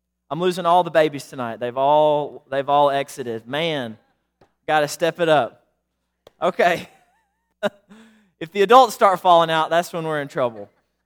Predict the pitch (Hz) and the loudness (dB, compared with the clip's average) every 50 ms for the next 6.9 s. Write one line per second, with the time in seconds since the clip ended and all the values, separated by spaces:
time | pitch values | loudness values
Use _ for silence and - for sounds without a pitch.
0 | _ _ _ - 165 180 - 202 160 131 107 104 _ _ _ _ _ _ _ _ | _ _ _ -8 -6 -4 0 0 0 -2 -4 -8 _ _ _ _ _ _ _ _
1 | _ _ _ _ _ - - - - - - 92 80 - - - _ _ _ _ | _ _ _ _ _ -12 -12 -10 -10 -8 -10 -10 -10 -12 -16 -18 _ _ _ _
2 | _ _ _ _ _ _ _ _ _ _ _ _ _ _ _ _ _ _ _ _ | _ _ _ _ _ _ _ _ _ _ _ _ _ _ _ _ _ _ _ _
3 | _ _ _ _ _ _ _ _ _ _ _ _ _ _ _ _ _ _ _ _ | _ _ _ _ _ _ _ _ _ _ _ _ _ _ _ _ _ _ _ _
4 | _ _ _ _ _ - 156 208 220 - 240 214 190 180 196 220 196 185 170 180 | _ _ _ _ _ -6 -6 -4 -4 -4 -4 -2 -2 -2 -2 -2 -4 -4 -4 -6
5 | 170 165 - - 185 214 208 - 196 190 185 165 - - - 160 - 156 - 151 | -6 -6 -4 -4 -4 -4 -4 -4 -6 -6 -6 -6 -8 -10 -8 -6 -6 -6 -6 -6
6 | 151 147 139 - - 139 127 123 123 117 - 113 107 107 - - 107 95 | -10 -10 -12 -12 -10 -8 -8 -6 -8 -8 -8 -10 -12 -12 -12 -14 -16 -16